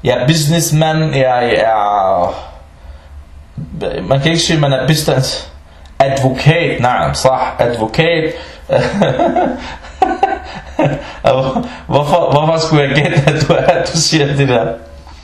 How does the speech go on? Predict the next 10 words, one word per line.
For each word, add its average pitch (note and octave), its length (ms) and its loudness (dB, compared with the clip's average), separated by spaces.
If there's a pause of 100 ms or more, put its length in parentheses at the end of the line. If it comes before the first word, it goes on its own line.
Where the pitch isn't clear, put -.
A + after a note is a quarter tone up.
(2500)
Øh, B2+ 200 2
vil C#3 120 4
I C#3 80 2
høre D#3+ 320 2
en, C#3 140 2
øh, C3 240 2
vits E3 260 2
omkring C3+ 520 2
det D#3+ 100 4
her? B2+ 260 2